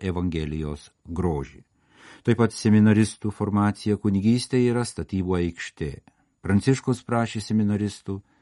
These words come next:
nebijoti leisti Viešpačiui dirbti savo darbą jų gyvenime.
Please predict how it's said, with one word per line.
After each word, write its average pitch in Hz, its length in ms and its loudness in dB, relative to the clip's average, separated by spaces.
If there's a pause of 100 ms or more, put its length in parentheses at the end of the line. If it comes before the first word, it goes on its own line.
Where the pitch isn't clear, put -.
(220)
nebijoti 95 720 2
leisti 107 380 0
Viešpačiui 117 640 -2
dirbti 104 380 -2
savo 85 260 -4
darbą 110 400 0
jų 98 280 -2
gyvenime. 73 680 -4